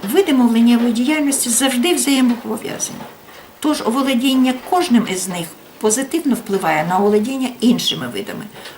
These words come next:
а недостатнє опанування хоча б одного з них негативно позначається на решті.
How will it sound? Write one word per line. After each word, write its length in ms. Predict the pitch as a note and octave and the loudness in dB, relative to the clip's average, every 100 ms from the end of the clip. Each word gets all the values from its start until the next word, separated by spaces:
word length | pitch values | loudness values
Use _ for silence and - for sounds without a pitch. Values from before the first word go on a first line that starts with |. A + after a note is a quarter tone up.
| - | -2
а 120 | G3 | 4
недостатнє 920 | A#3+ A#3 B3+ - G3+ D#3 - B2 - - | 4 4 0 0 2 2 0 -8 -8 -8
опанування 480 | D#3+ F3+ F3 E3 E3+ | -6 -4 -4 -4 -6
хоча 200 | F3 F3 | -6 -4
б 40 | C#3 | -4
одного 360 | G3+ C#4+ D4+ | -2 0 0
з 80 | B3+ | 0
них 160 | C#4+ C#4+ - - - F#3 | -2 -6 -12 -18 -12 -6
негативно 520 | F3 D#3+ G3 A3+ C#4 C#4 - - | -4 -2 -2 -2 -2 -8 -8 -4
позначається 640 | G#3+ A#3 G#3 A#3 - - A#2+ | 0 0 0 -4 -4 -6 -8
на 100 | - | -10
решті. 340 | - - | -12 -16